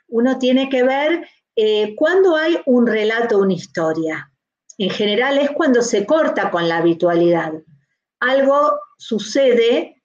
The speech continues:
algo que lleva a la acción, algo que no es habitual.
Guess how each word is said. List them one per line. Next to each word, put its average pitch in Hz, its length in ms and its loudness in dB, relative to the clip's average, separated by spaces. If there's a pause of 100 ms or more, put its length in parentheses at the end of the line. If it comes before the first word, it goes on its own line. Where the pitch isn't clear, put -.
(320)
algo 285 460 0
que 226 100 -2
lleva 214 300 -2
a 214 40 -2
la 196 100 -2
acción, 277 600 -2
algo 214 360 0
que 208 120 2
no 208 100 2
es 208 160 -4
habitual. 170 720 -2